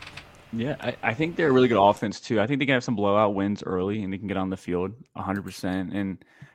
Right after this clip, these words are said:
we are worried about, uh, they don't, like, have any young guys. Like, I, I can't remember any young wide receivers they got coming up at all. So, uh, they brought in a lot of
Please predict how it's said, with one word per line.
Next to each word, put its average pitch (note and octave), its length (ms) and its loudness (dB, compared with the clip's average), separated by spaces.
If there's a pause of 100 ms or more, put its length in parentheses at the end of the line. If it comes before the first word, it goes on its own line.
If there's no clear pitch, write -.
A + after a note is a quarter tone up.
(200)
we C3 200 4
are B2 160 10
worried A#2 260 4
about, F#2 480 2
uh, E2+ 380 -4
they - 100 -6
don't, F#3+ 140 -4
like, F#3+ 140 -2
have D3+ 160 4
any D#3 100 4
young A#2 260 2
guys. - 320 -4
Like, F#2+ 100 -4
I, G2 300 -2
I - 20 0
can't C#3+ 160 0
remember C3+ 200 2
any A2+ 200 0
young G#2+ 300 0
wide G#2+ 120 -2
receivers G2+ 420 -4
they G#2 80 -4
got F2+ 140 -2
coming F#2 240 -4
up F#2 160 -4
at F2+ 80 -4
all. - 320 -2
So, G#2 220 0
uh, - 160 -2
they A#2+ 140 2
brought A#2 200 6
in B2 60 4
a A#2 40 0
lot A2 160 6
of G#2 160 -2